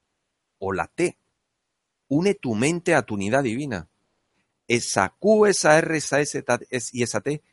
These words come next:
es importantísimo, entiendo, a la hora de la muerte saberlas manejar. O,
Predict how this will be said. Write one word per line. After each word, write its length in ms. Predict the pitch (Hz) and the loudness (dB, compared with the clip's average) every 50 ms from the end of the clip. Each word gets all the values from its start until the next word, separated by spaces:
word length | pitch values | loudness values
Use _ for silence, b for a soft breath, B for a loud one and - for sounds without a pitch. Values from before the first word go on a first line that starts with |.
| _ _ | _ _
es 180 | - 127 - - | -6 -4 -4 -2
importantísimo, 960 | 180 160 139 117 - 131 120 - - 110 101 - 160 170 - - 120 107 101 | -2 -2 -4 0 0 -2 0 0 -2 -2 -2 -4 -6 -8 -8 -8 -6 -6 -6
entiendo, 480 | 98 92 - - 131 127 135 156 160 - _ _ _ _ _ _ | -6 -6 -4 -4 -4 -4 -4 -8 -8 -10 _ _ _ _ _ _
a 100 | 92 92 | -2 0
la 160 | 98 98 107 | 2 4 2
hora 160 | 135 160 165 | 4 2 2
de 80 | 139 131 | 2 0
la 80 | 120 | 0
muerte 340 | 113 120 139 143 - - 151 | 0 -2 -4 -4 -6 -8 -10
saberlas 440 | 139 - 113 104 120 123 139 143 120 | -6 -4 -4 -4 -4 -4 -4 -4 -4
manejar. 540 | 110 104 101 90 82 - - - 190 - - _ _ _ _ _ _ _ _ _ _ _ _ _ _ _ _ _ _ _ _ _ _ _ _ _ _ _ _ _ _ _ _ _ _ _ _ _ _ _ _ _ _ _ _ _ _ _ _ _ _ _ _ _ _ _ | -2 -4 -4 -6 -6 -8 -8 -8 -8 -8 -12 _ _ _ _ _ _ _ _ _ _ _ _ _ _ _ _ _ _ _ _ _ _ _ _ _ _ _ _ _ _ _ _ _ _ _ _ _ _ _ _ _ _ _ _ _ _ _ _ _ _ _ _ _ _ _
O, 260 | - 123 151 208 202 | -2 -2 -2 -2 -4